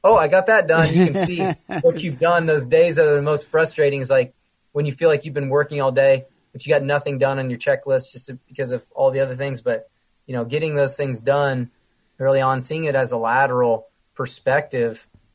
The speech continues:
Speaker 1: whether it's forward or backwards, you know, getting things done and being excited. I still am excited to get up in the morning and go get my backwards runs in. And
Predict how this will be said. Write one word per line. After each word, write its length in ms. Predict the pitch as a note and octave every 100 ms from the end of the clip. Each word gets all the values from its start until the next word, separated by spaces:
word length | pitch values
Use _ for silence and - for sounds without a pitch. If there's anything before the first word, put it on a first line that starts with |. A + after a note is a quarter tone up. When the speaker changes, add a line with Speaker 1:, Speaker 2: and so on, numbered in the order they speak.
| _ _ _ _
Speaker 1:
whether 300 | C#3 E3 D#3+
it's 140 | C#3+ -
forward 360 | F3 E3+ D#3+
or 140 | D#3+ D3+
backwards, 640 | C#3+ F3+ F#3 C#3 C3 B2+
you 60 |
know, 320 | B2+ B2 B2 - _ _ _ B2
getting 220 | C#3 B2+
things 260 | C3+ A#2+
done 320 | A2+ B2+ B2+ A#2+
and 80 |
being 180 | A2+ C3+
excited. 400 | A#2 - B2 B2
I 60 | C#3+
still 340 | - C#3 C3
am 140 | A#2 A2+
excited 500 | - A#2 A#2+ B2 A#2
to 60 |
get 160 | A2+ A#2+
up 160 | A#2+
in 60 | A#2+
the 60 | A2+
morning 400 | A2+ B2 B2 A2+
and 120 | G#2+
go 140 | A#2
get 120 | A2+ A#2+
my 100 | A2
backwards 500 | A2 A2+ - A#2+ A2+
runs 320 | A#2 A#2+ A#2
in. 320 | A#2 A#2+ A#2
And 140 | A#2